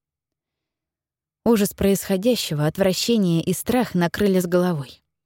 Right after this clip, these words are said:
Я ведь действительно сейчас здесь одна.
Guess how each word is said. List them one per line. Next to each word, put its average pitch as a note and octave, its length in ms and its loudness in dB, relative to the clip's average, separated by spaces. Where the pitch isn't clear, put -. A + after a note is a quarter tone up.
Я F3 180 4
ведь F3+ 120 2
действительно E3 720 0
сейчас E3+ 400 -2
здесь D#3 280 -2
одна. E3 320 -2